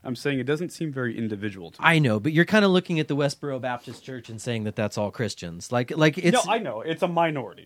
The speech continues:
Speaker 2: Yeah.
Speaker 1: You're right, you're right. You know, the
Speaker 2: Those, this
Speaker 1: Baptist, it's only, like, sixty-five people or something
Speaker 2: <laughs>
Speaker 1: total.
Speaker 2: It's
Speaker 1: It's,
Speaker 2: such
Speaker 1: it's
Speaker 2: a
Speaker 1: really not that big.
Speaker 2: Yeah. It's the, the problem is not, I mean, it's,
Speaker 1: You,
Speaker 2: I,
Speaker 1: you're absolutely right.
Speaker 2: I don't like 'em, but
Speaker 1: You
Speaker 2: the
Speaker 1: can
Speaker 2: problem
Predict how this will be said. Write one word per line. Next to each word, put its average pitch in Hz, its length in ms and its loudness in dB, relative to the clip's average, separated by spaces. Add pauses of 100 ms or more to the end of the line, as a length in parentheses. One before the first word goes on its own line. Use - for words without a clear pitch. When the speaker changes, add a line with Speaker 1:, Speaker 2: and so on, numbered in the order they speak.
Speaker 2:
Yeah. 170 280 4
Speaker 1:
You're 160 140 2
right, 78 200 -10
you're 90 80 -12
right. 87 180 -12 (180)
You 156 120 2
know, 160 60 10
the 175 40 12
Speaker 2:
Those, 160 100 6
this 156 440 6
Speaker 1:
Baptist, - 60 -20 (120)
it's 135 160 -8
only, 156 180 -10
like, 113 300 -8 (300)
sixty-five - 960 -18
people 101 260 -16
or 110 60 -14
something 113 180 0
Speaker 2:
<laughs> - 100 0
Speaker 1:
total. 120 260 2
Speaker 2:
It's - 20 10
Speaker 1:
It's, - 100 6
Speaker 2:
such - 220 4
Speaker 1:
it's - 100 4
Speaker 2:
a 214 40 10
Speaker 1:
really 117 140 4
not 107 160 -10
that - 100 -14
big. 214 420 -8
Speaker 2:
Yeah. 117 320 4 (420)
It's 135 240 0
the, 147 240 2
the 135 100 4
problem 139 540 4
is 127 240 0
not, 127 200 2
I 139 40 6
mean, 151 180 8
it's, 143 200 2
Speaker 1:
You, 185 80 -2
Speaker 2:
I, 139 100 6
Speaker 1:
you're 185 180 -2
absolutely 175 400 -2
right. 127 80 4
Speaker 2:
I 131 60 8
don't 147 180 6
like 147 220 4
'em, 101 160 0
but 95 220 -4
Speaker 1:
You 113 140 -8
Speaker 2:
the 110 100 -2
Speaker 1:
can 135 100 -2
Speaker 2:
problem 127 80 2